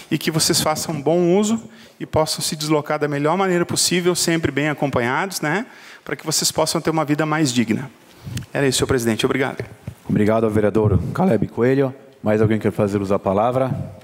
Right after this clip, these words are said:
Speaker 2: Se nenhum vereador quiser fazer mais uso da palavra,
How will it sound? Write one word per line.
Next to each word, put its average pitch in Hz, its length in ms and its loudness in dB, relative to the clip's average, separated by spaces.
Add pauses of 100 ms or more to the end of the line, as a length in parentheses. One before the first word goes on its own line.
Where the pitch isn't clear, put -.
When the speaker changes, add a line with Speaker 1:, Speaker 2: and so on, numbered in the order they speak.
(1500)
Speaker 2:
Se 127 180 2
nenhum 131 160 4
vereador 120 380 2
quiser 110 320 2
fazer 104 280 2
mais 104 240 2
uso 101 140 2
da 98 80 2
palavra, 117 640 0